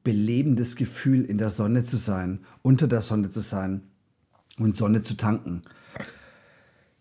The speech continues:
Ich war vor kurzem auf einem Medizinkongress mit unserer Firma und hab da auch einen Stand gehabt, um unsere Produkte da zu präsentieren. Und die, neben mir war eine Firma,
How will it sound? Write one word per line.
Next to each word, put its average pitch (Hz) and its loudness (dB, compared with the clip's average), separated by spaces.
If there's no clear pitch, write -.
Ich 151 4
war 196 8
vor 196 2
kurzem 233 2
auf 156 -2
einem 170 6
Medizinkongress 180 0
mit 180 2
unserer 170 0
Firma 185 2
und 180 4
hab 147 -2
da 139 0
auch 131 0
einen 143 0
Stand 165 -2
gehabt, - -4
um 151 -4
unsere 143 -4
Produkte 160 0
da 123 2
zu 123 -2
präsentieren. 113 -2
Und 127 -4
die, 120 -2
neben 165 4
mir 165 4
war 139 2
eine 139 0
Firma, 170 0